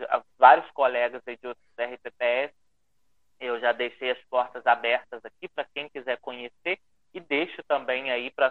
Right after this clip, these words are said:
de qualquer lugar do Brasil, tendo em vista que hoje a gente consegue, é, a tecnologia nos permite o contato com a, qualquer pessoa em qualquer canto do Brasil. A gente tá de portas abertas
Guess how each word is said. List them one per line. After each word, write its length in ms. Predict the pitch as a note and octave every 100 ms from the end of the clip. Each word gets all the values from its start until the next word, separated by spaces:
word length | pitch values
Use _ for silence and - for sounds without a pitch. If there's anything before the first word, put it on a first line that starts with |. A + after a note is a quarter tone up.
| - _
de 60 | -
qualquer 360 | - B2+ - E3
lugar 380 | E3 C3+ B2+ -
do 80 | C3
Brasil, 440 | B2 A#2 - F3
tendo 160 | - B2+
em 60 | A#2
vista 280 | B2 _ -
que 80 | B2+
hoje 180 | B2+ B2+
a 60 | B2+
gente 180 | B2+ _
consegue, 600 | C3+ B2 - B2 A#2 A#2+ - _ _ _
é, 100 | A2+
a 60 | A2+
tecnologia 760 | - A#2+ C3 B2+ C3 B2+ C3
nos 180 | B2+ B2 -
permite 460 | C3 B2+ B2+ D#3+
o 40 | -
contato 500 | D#3 D3 C3+ C3+ -
com 140 | D3+ C#3+
a, 80 | - _ - - -
qualquer 320 | C3+ - C#3 -
pessoa 400 | D#3 _ C3+ C#3
em 60 |
qualquer 320 | C#3+ C3+ D#3+ -
canto 340 | - D3+ D#3+ D3+
do 100 | C#3+
Brasil. 340 | D#3+ E3 C3
A 60 | A#2+
gente 180 | B2+ -
tá 100 | C3
de 120 | B2+ C3+
portas 400 | C#3 D3 - C#3
abertas 460 | C3 C#3 F3 -